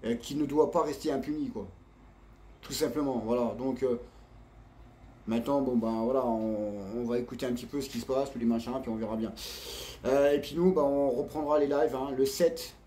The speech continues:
hein, le sept mars, à cause de ces, ces pourritures là de, de personnes qui bloquent les, les machins. Alors naturellement, hein, ça vient toujours de ce pays de merde, hein. Tout simplement, donc, euh, donc voilà, donc, euh,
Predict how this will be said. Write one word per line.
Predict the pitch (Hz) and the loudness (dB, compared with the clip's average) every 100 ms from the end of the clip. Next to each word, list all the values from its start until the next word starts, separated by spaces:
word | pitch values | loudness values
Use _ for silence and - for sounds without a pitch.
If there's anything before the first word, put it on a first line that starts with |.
| - | -10
hein, | 117 135 | -6 -4
le | 127 131 | -4 -4
sept | - 160 | -4 -4
mars, | 147 143 - - 117 | -2 -2 -4 -8 -8
à | |
cause | 120 135 | -6 -6
de | 123 117 | -2 -2
ces, | - 123 - - - | -2 -6 -8 -18 -10
ces | - 139 | -4 -4
pourritures | - 160 151 151 170 151 | -4 -4 -2 -2 2 4
là | 135 135 | 4 2
de, | 123 | 0
de | 120 131 | -2 -2
personnes | 131 - 139 127 | -2 -2 -2 -2
qui | 120 | -2
bloquent | 123 120 117 | -2 -2 0
les, | 113 107 - - | 0 -2 -10 -6
les | 117 | 0
machins. | 131 127 139 | 0 0 -2
Alors | 135 131 117 113 | -2 0 0 0
naturellement, | 120 123 135 135 139 127 | -2 2 2 4 2 0
hein, | |
ça | - | -2
vient | 120 123 | -2 -2
toujours | 120 139 127 | -2 -2 -2
de | 120 | -4
ce | 120 | -4
pays | 120 131 | -2 0
de | 127 | 2
merde, | 135 123 | 0 0
hein. | 117 123 - - - - - - - - - - - | -2 -4 -10 -16 -14 -14 -18 -20 -20 -20 -20 -16 -8
Tout | 151 | 2
simplement, | 156 139 143 143 143 | 2 2 2 2 2
donc, | 131 117 | 0 2
euh, | 123 | 2
donc | 120 127 | 2 0
voilà, | 127 123 | 0 2
donc, | 117 113 | 2 0
euh, | 120 | 0